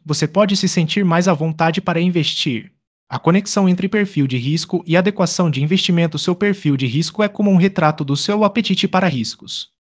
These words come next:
Ele mostra se você é mais conservador, moderado ou arrojado. Isso impacta diretamente onde você deve investir seu dinheiro. Perfil de risco, características, tipos de investimentos. Conservador prefere segurança e menor volatilidade. Renda fixa,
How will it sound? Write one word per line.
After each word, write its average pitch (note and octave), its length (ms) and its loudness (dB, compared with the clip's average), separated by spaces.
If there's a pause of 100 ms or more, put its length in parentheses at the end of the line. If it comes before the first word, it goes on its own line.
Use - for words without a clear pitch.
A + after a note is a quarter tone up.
(200)
Ele G3 100 0
mostra E3+ 320 0
se F3+ 140 -2
você E3 400 -4
é G3+ 80 0
mais F3 240 0
conservador, D#3 720 -2 (120)
moderado F3 580 2
ou F#3 160 -2
arrojado. C3 640 -4 (360)
Isso F#3+ 280 2
impacta F3 360 2
diretamente F3 640 2
onde F#3+ 160 4
você E3+ 300 0
deve E3+ 240 2
investir F#3 460 2
seu D#3 180 0
dinheiro. C#3+ 540 0 (340)
Perfil D#3+ 320 -2
de D#3+ 100 -2
risco, D#3+ 360 -4
características, E3+ 840 -4
tipos G3+ 400 -4
de D#3+ 80 -4
investimentos. E3+ 680 -2
Conservador G3+ 640 -2
prefere D#3+ 480 -2
segurança E3+ 680 -2
e E3+ 40 -6
menor F3+ 300 0
volatilidade. F3+ 760 -2
Renda D#3 280 0
fixa, E3+ 540 -8